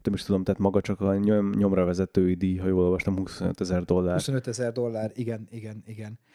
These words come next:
Speaker 2: Hát elvileg százhatvanezer dollár az összértéke a bringáknak, amiket elvittek, de nyilván itt, itt ezeknek a bringáknak olyan eszmei értéke van, mert ezek tényleg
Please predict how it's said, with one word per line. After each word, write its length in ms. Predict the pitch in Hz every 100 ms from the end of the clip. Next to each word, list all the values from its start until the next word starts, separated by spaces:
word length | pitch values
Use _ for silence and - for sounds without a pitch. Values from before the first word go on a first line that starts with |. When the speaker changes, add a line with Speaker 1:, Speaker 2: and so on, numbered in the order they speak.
| _ -
Speaker 2:
Hát 160 | 139
elvileg 420 | 175 185 196 202
százhatvanezer 960 | 190 208 190 - 160 - 139 123 127 123
dollár 480 | 131 127 117 117 117
az 100 | 113
összértéke 680 | 120 - 110 107 113 107 113
a 60 |
bringáknak, 560 | 107 113 110 104 - -
amiket 320 | 113 110 107
elvittek, 600 | 113 113 120 - 143 - - - -
de 100 | 147
nyilván 340 | 170 170 139
itt, 180 | 147 - -
itt 160 | 135
ezeknek 360 | 139 139 147 139
a 40 |
bringáknak 460 | 143 147 147 143 147
olyan 140 | 160
eszmei 360 | 139 - 131 123
értéke 480 | 123 117 127 117 127
van, 160 | 131
mert 140 | 131 131
ezek 180 | 135 -
tényleg 380 | 160 143 127